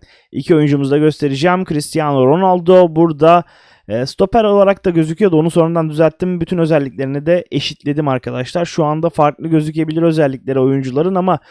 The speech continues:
bunların hepsini tek tek düzenledim ve oyuncuların özelliklerini sabitleyip, e, gayet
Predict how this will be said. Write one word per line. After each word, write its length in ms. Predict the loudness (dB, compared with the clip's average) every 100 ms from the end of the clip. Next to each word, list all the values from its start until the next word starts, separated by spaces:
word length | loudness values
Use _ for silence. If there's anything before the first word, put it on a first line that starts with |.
| -20 _
bunların 260 | -2 0 0
hepsini 300 | -2 -6 -2
tek 240 | -4 0
tek 260 | -2 -2 -16 _ _
düzenledim 640 | 0 4 4 2 0 0 2
ve 160 | 0 0 _ _
oyuncuların 500 | 2 4 4 4 2
özelliklerini 520 | 2 2 2 0 -6
sabitleyip, 720 | -2 0 0 0 -6 -6 -8 -12
e, 240 | -10 -8 -6
gayet 440 | -2 0 -2 -8